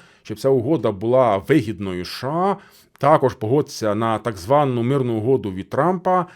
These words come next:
без гарантій безпеки. І незважаючи на такі інсайди, невідомо, чи взагалі С Ш А погодяться на те, щоб надати Україні реальні гарантії безпеки. А якщо Трамп не захоче їх надавати,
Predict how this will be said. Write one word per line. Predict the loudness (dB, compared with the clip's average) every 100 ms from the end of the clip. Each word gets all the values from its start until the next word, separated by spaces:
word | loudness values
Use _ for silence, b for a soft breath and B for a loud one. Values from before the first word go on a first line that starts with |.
| B -2
без | 0 2
гарантій | 2 2 0 -2
безпеки. | -2 -2 -2 -4 -2 -6 -6 b b b -4
І |
незважаючи | -2 0 2 6 4 4 2
на |
такі | 0 0
інсайди, | 0 2 0 2 2
невідомо, | 2 2 0 2 0
чи | -2 -2 2 2 2
взагалі | 0 0 2 0
С | -2
Ш | -2 0
А | 0
погодяться | 0 -2 -2 -2 -6
на | -8
те, | -4 -2 -2 -6 b b b
щоб | -10
надати | -2 0 0
Україні | -4 -2 -2 0 -2 -4 B B B
реальні | -2 2 2 2 2
гарантії | 2 0 -4 -6
безпеки. | -8 -10 -12 -20 -20 -20 b b b -2
А | 0
якщо | 0 0
Трамп | 2 4 4 2 -6 -2
не | 0
захоче | 2 0 -4 -2
їх | -2
надавати, | 0 0 -2 -6